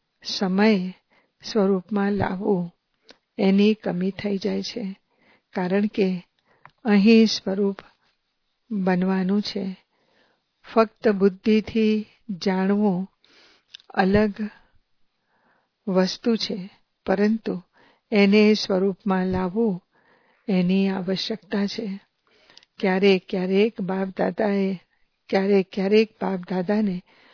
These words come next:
કોઈ કોઈ બાળકો પર રહેમ પણ આવે છે. બાપ સમજે છે, બાળકોથી મહેનત નથી થતી, તો બાળકોના બદલે બાપ જ કરી લે છે.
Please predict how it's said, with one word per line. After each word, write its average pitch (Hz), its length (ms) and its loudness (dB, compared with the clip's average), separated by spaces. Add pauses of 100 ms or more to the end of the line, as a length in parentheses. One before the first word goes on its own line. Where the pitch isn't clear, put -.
(300)
કોઈ 220 340 4
કોઈ 220 360 2
બાળકો 196 580 -4
પર 202 320 -4 (560)
રહેમ 196 480 0
પણ 220 260 -6
આવે 196 340 -6
છે. 190 320 -8 (800)
બાપ 190 340 -4
સમજે 196 540 2
છે, 196 360 -8 (600)
બાળકોથી 196 1000 -2 (800)
મહેનત 190 460 2 (280)
નથી 196 360 -2
થતી, 233 480 -4
તો 196 480 -4 (100)
બાળકોના 190 760 -2
બદલે 190 600 0 (540)
બાપ 180 340 -4
જ 214 260 2
કરી 196 220 -2
લે 202 200 -2
છે. 190 380 -6